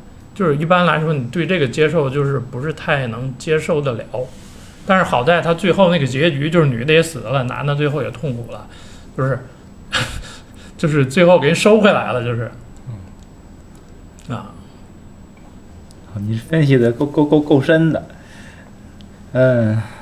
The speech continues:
Speaker 2: 那我，我问个问题啊，这电影叫《分手的决心》，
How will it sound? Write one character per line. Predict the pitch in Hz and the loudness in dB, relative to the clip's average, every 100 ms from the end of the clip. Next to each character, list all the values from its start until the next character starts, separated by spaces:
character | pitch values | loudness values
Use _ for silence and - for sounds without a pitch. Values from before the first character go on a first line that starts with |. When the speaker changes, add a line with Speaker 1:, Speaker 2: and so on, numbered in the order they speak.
| - - - - - - - - | -20 -20 -20 -20 -20 -20 -14 0
Speaker 2:
那 | 170 | 4
我， | 120 113 117 | 6 6 6
我 | 131 | 6
问 | 143 208 | 6 4
个 | 147 | 4
问 | 185 | 2
题 | 127 | 2
啊， | 110 | 0
这 | 214 | 4
电 | 196 196 | 4 4
影 | 113 | 6
叫 | 156 156 | 4 4
《分 | 214 160 | 4 4
手 | 110 | 4
的 | 120 | 4
决 | 120 160 | 6 4
心》， | 180 196 | 6 6